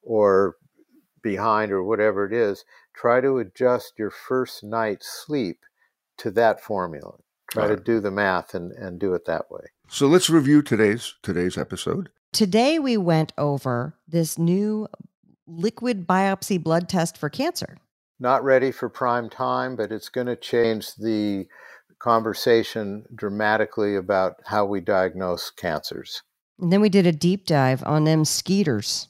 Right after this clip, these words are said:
Speaker 3: and why they love your blood so much.
Speaker 2: And hey, what about me? A new drug combo for ovarian cancer that's already out there that's doing pretty well.
Speaker 1: Great news for people that have this most common type of ovarian cancer, which is the serous type. And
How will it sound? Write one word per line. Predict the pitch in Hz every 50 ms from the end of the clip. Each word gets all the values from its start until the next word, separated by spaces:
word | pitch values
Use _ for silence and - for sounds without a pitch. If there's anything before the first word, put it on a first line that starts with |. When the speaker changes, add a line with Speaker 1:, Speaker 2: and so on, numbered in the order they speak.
| _ -
Speaker 3:
and | - 156 156
why | 151 156 156
they | 156 156
love | 147 151 151 143
your | 147 147
blood | 151 151 147 143 143 139
so | - - 156 143 139
much. | 139 139 143 156 - - - - - - _ _ _ _ -
Speaker 2:
And | 120 104 98
hey, | 147 170
what | 147 160 165 156
about | 143 139 147 143 135
me? | 139 165 196 156 127 123 123 _ _ _ _ _ _ _ _ _ _
A | - 120
new | 120 131 151 156
drug | 110 117 135 147 135
combo | - 120 104 95 98 98
for | 92 - 95 92
ovarian | 95 85 101 98 101 98 98
cancer | 95 - 117 113 113 - 101 92
that's | 87 101 - -
already | - 101 101 101 101 104 110 113 110 98 92 -
out | - - 104 - - -
there | - - 78 - -
that's | - 92 90 87 - -
doing | - 95 98 98 98 101 101
pretty | - 110 101 104
well. | 113 67 69 - - _ _ _ _
Speaker 1:
Great | - 135 135 151 151 139
news | 139 135 139 139 143 151 -
for | - - 123 113
people | - - 127 117 - - 120 104
that | 110 110
have | 107 113 113 110 104 104
this | 110 101 - -
most | 113 117 113 113 - - -
common | - - 120 120 120 123 123 120 117
type | - - 113 110 110 113 - -
of | 107 95 104
ovarian | 104 98 92 110 107 104 104 101 101 101 92
cancer, | - - 104 104 107 104 - - 113 104
which | 95 92 92 -
is | - 98 90 - - -
the | - -
serous | - - - - 113 107 107 107 110 107 - -
type. | - - 120 110 110 117 135 - _ _ _ - - - - - - - _ -
And | 139 135 139 131 123 117 113 117 120 117